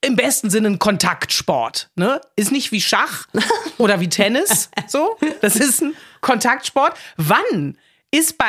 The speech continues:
Speaker 1: Eishockey eigentlich so ein
Speaker 2: Ja, wann ist da ein Foul, ne?
Speaker 1: Bodychecken Foul
Speaker 2: Ja.
Speaker 1: und wann nicht?
Speaker 2: <laughs> Gefühlt gar nicht.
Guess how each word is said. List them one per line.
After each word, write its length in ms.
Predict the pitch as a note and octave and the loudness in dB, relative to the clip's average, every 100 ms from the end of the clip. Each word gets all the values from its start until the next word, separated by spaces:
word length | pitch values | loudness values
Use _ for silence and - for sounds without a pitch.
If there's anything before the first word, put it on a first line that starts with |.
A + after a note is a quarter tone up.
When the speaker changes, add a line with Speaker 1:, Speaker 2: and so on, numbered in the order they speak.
| - | 2
Speaker 1:
Eishockey 840 | A3+ F#4 - G#3 F#3+ G3 G3 B3+ - | 0 0 0 0 0 0 -2 -2 -2
eigentlich 540 | G3+ B3 A#3+ A3 G3+ | -2 -2 -2 -2 0
so 160 | G#3+ G3+ | 0 2
ein 60 | |
Speaker 2:
Ja, 120 | F#3 F#3+ | 2 2
wann 120 | F3+ | 0
ist 120 | - | -2
da 40 | |
ein 80 | E3+ | -2
Foul, 220 | - E3 D#3+ | -2 -2 2
ne? 40 | |
Speaker 1:
Bodychecken 640 | A#3 B3+ G#3+ - A#3 A3+ A3 | 2 2 0 0 0 0 -2
Foul 360 | - G3+ F#3+ | 2 4 6
Speaker 2:
Ja. 80 | A#3 G4+ C5 - | 4 2 -2 0
Speaker 1:
und 160 | D#4 C#4 | 0 2
wann 180 | D4+ | 2
nicht? 440 | C4+ F3 - - - _ | 2 0 -2 -6 -10 _
Speaker 2:
<laughs> 800 | - - D5 - A3 - - - | -8 -8 -12 -10 -8 -6 -8 -4
Gefühlt 320 | F#3+ G#3+ B3 | -2 0 0
gar 200 | F#3+ F#3+ | 2 2
nicht. 100 | G#3 | 2